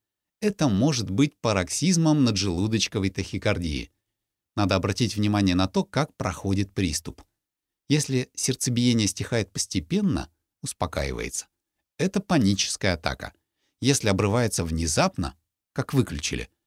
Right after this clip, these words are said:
это похоже на пароксизм наджелудочковой тахикардии. В последнем случае надо делать через пищеводное электрофизиологическое исследование для подтверждения диагноза.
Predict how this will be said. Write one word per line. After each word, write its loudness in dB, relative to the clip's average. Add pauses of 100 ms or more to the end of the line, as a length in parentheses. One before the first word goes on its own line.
(260)
это 0
похоже -2
на 0
пароксизм 0
наджелудочковой 0
тахикардии. -4 (500)
В -20
последнем 0
случае -4 (360)
надо 0
делать 2
через -2
пищеводное 0
электрофизиологическое 0
исследование -2 (260)
для 0
подтверждения -2
диагноза. -6